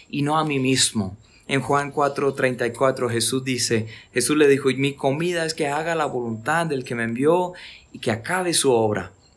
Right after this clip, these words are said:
y que acabe su obra". Mi voluntad,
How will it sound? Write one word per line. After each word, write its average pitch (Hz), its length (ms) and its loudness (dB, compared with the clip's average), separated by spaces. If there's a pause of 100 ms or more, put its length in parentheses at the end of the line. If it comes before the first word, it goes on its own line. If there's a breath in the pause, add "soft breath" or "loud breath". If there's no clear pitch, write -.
(220)
y 135 140 -8
que 131 120 -2
acabe 147 480 0
su 135 220 2
obra". 104 400 -2 (480 soft breath)
Mi 190 260 4
voluntad, 175 760 0